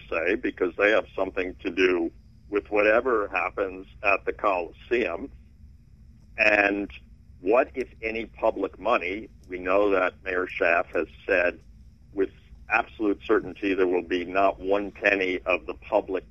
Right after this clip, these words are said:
tax, uh, spent on any stadiums. And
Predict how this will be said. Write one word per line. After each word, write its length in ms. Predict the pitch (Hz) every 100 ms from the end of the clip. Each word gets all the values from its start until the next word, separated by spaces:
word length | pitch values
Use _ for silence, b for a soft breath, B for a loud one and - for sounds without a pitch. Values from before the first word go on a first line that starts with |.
| -
tax, 320 | 90 90 - - - -
uh, 300 | 95 82 80 73 - - - - - - - - -
spent 360 | - 110 107 - - 107
on 300 | 95 92 90
any 280 | 107 98 95 - -
stadiums. 560 | 104 139 110 87 95 - -
And 420 | 170 135 120